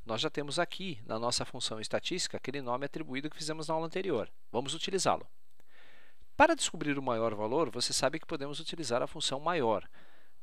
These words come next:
Mas eu preciso de uma adaptação na função maior. O primeiro argumento, chamado de amostras, eu vou colocar normalmente,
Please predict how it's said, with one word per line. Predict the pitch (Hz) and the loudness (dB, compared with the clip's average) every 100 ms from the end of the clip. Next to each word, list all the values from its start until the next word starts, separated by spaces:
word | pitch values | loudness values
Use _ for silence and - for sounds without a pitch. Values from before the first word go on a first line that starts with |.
| - | -2
Mas | 151 247 220 - - - | 6 6 6 2 2 2
eu | 208 | 0
preciso | - 226 - 214 226 214 233 | 2 2 2 2 -2 -2 -4
de | 185 190 196 214 | -6 -6 -6 -6
uma | 208 208 208 - - | -6 -2 -2 -2 2
adaptação | 180 240 - - 196 - 254 226 | 4 4 0 2 2 4 2 0
na | 156 | -4
função | 156 - 135 | 2 2 2
maior. | 127 92 78 - - - - - - - - - | 0 0 -2 -4 -8 -10 -10 -10 -10 -10 -6 0
O | 277 | 4
primeiro | 330 294 220 | 6 4 4
argumento, | 170 135 117 151 147 | 2 0 -4 -4 -2
chamado | 107 113 113 | -4 -2 -4
de | 101 98 | -4 -4
amostras, | 95 135 - 101 92 | 0 0 -2 -4 -4
eu | |
vou | 117 | -4
colocar | 139 147 120 131 | -4 -2 0 0
normalmente, | 139 143 143 170 113 82 - - | 0 -2 -2 -4 -4 -4 -6 -6